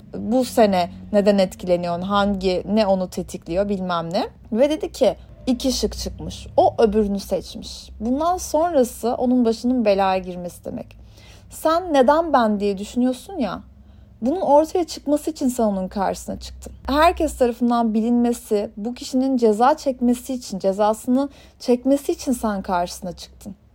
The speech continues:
Bazen başkalarının hayatında bir rolümüz olur ki ben, benim inancım da hep bu yönde. Bu hayata bir rolle, bir anlaşmayla geliriz ve burası bir dekor.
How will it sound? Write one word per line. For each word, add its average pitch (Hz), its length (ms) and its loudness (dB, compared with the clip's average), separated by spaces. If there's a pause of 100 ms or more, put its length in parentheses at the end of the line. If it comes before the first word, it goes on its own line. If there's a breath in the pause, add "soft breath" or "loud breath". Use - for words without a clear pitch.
(420 soft breath)
Bazen 339 520 4
başkalarının 311 600 4
hayatında 285 880 2
bir 240 160 0
rolümüz 185 400 -2
olur 160 180 -4
ki 226 240 -6
ben, 240 260 2 (360 loud breath)
benim 247 400 4 (220)
inancım 240 560 4
da 247 60 2
hep 262 280 -2
bu 240 60 -2
yönde. 180 500 2 (360 soft breath)
Bu 277 160 2
hayata 277 560 4
bir 262 260 0
rolle, 247 460 6
bir 233 100 0
anlaşmayla 262 720 0
geliriz 185 600 -4 (400 soft breath)
ve 262 400 4
burası 370 400 4
bir 285 100 0
dekor. 262 600 2